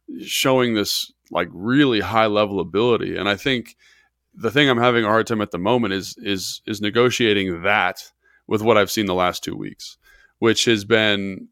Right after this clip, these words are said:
uh, I don't even know if it's a regression by Sam. It feels like a regression by the offense. And so we're at a point now, after playing Dallas, after playing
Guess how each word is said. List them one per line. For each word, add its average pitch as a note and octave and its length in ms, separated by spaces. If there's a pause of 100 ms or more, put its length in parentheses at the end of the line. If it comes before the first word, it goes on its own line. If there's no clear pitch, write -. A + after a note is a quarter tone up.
(100)
uh, F2+ 460 (260)
I A2+ 100
don't C3+ 160
even B2 180
know B2 100
if A2+ 100
it's A#2 100
a A#2 60
regression A#2 420
by A2+ 160
Sam. B2 360
It - 100
feels A2 220
like A2 160
a A2+ 40
regression G2 540
by F2+ 140
the G2 200
offense. - 640 (280)
And A#2 140
so B2 120
we're A2+ 120
at B2 160
a G#2+ 60
point C3 320
now, F#2 480
after G2 260
playing G2+ 280
Dallas, F#2 400
after F2+ 200
playing F#2 440